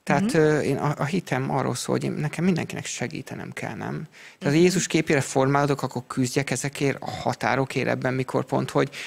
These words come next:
Speaker 1: ez mi, micsoda keresztény erény, hogy én mindenki, aki csak kér, minden időmet, mindenemet odaadom. Hát,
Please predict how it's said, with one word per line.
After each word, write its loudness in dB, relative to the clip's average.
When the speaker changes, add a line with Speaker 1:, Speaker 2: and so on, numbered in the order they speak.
Speaker 1:
ez -8
mi, 6
micsoda 2
keresztény -2
erény, -2
hogy -2
én 2
mindenki, 4
aki -2
csak -2
kér, 4
minden 4
időmet, 0
mindenemet 2
odaadom. -4
Hát, -6